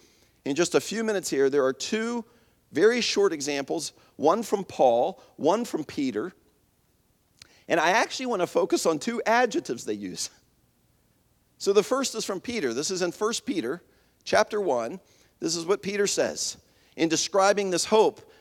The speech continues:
Not a, "Hey, try to be positive, people of God,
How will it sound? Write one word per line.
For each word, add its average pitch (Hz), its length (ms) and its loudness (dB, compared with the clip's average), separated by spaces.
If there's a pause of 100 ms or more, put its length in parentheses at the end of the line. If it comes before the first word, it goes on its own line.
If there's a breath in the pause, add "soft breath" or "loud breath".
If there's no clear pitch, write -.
Not 190 240 2
a, 226 180 2
"Hey, 202 300 0 (260 soft breath)
try 214 160 -2
to 226 80 -2
be 226 100 -6
positive, 185 720 -4 (600)
people 190 340 -4
of 151 120 -2
God, 160 400 -4